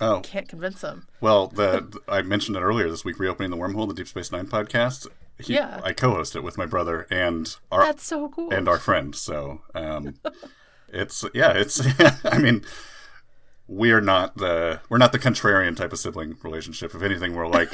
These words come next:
Speaker 1: "If I like this, you're gonna like it too." So, like,
Speaker 2: That's fair.
Speaker 1: and, um, I almost was gonna, uh, co-host the Marvel Star Wars Explorers, the, the Star Wars comic podcast too, but I was like, "Actually, you know what? Our opinions are probably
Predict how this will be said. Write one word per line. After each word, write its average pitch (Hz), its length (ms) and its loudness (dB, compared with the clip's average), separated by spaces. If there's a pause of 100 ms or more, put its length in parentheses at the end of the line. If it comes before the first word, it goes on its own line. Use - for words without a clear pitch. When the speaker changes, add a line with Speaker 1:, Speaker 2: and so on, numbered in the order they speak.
(120)
Speaker 1:
"If 117 140 8
I 123 140 10
like 107 200 8
this, 104 240 2
you're 104 100 0
gonna 98 140 0
like 90 220 0
it - 120 -8
too." 69 260 -8
So, 71 280 -8 (420)
like, - 360 -4
Speaker 2:
That's - 160 -14
fair. 208 200 -6 (220)
Speaker 1:
and, 85 540 -4
um, 78 440 -2
I 90 160 2
almost 123 320 4
was 104 140 -6
gonna, 92 360 -2 (120)
uh, 82 300 0 (100)
co-host 95 640 -2
the 80 380 -6 (200)
Marvel 82 340 -6
Star 87 140 -4
Wars 82 140 -4
Explorers, 90 600 -6 (180)
the, 76 260 -6 (220)
the - 80 -10
Star 98 180 2
Wars 92 160 0
comic 78 320 -6
podcast 78 480 -6
too, 90 240 -2 (460)
but 90 100 -2
I 87 60 0
was 85 160 -2
like, 87 140 -8 (140)
"Actually, 117 300 -10
you 110 80 -6
know 123 140 -2
what? 113 240 -2 (320)
Our 101 120 0
opinions 104 400 -4
are 90 60 -8
probably 80 360 -4